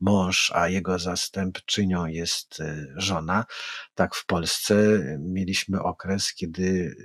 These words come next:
rządziło kraje, rządzi-, dwa-, dwaj bracia i w dodatku bracia bliźniacy, więc Wolę, wolałbym wierzyć, że ludzie głosują na przedstawicieli politycznych rodów, w,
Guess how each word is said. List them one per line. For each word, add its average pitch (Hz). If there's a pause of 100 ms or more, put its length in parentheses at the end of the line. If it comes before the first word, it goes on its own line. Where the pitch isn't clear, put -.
(160)
rządziło 92
kraje, 90
rządzi-, 90 (220)
dwa-, 82
dwaj 98
bracia 92
i 202
w -
dodatku 95
bracia 85
bliźniacy, 110
więc 110 (1080)
Wolę, 196
wolałbym 156
wierzyć, 110
że 104
ludzie 123
głosują 117
na 98 (240)
przedstawicieli 113
politycznych 107
rodów, 120 (200)
w, -